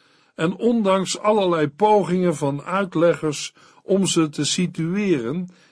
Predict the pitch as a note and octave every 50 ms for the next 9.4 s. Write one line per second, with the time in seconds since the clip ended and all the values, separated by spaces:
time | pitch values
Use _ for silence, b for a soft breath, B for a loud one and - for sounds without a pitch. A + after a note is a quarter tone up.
0 | b b - G3 F#3 - - F3 D#3+ D#3 - E3+ D#3+ D3+ C#3 D#3+ F#3 A3 A3 A3
1 | - F3+ F3 D#3+ - - F3+ F#3+ G3 F#3 F#3 - - - E3+ E3+ F3 D#3+ C#3 D3+
2 | D3 C#3 - F3+ F3 F3+ F#3 F3 - E3 D#3 C#3+ D3 C#3 - - D3 C#3+ C3+ C3
3 | B2+ A#2+ - - B2+ A2+ A2 A2 A2 B2+ B2 B2 - E3+ E3+ F3+ G3+ G#3 E3+ D#3
4 | D#3+ D#3+ D3 C3+ A#2 - - A2 G2+ F#2 F2 - - _ _ _ _ _ _ _
5 | _ _ _ _ _ _ _ - C#3+ C#3+ - G3+ A3 G#3+ G3 F3+ E3 E3+ F3 -
6 | F3 D#3 C#3+ D#3+ E3 D#3+ E3 E3 E3 D3+ D3 C3+ - - F#3+ F#3+ F3 D3+ B2+ B2+
7 | B2 B2 C3+ C#3+ C#3+ F3 D#3+ D3+ D#3 D3 C3 B2 D3+ D3+ C#3+ - - - - -
8 | - F#3+ F#3 F3 - - D3 B2 - - B2 A#2+ A2+ G#2+ - - - D#3+ E3+ E3
9 | C#3+ B2+ A#2+ G#2+ - - - -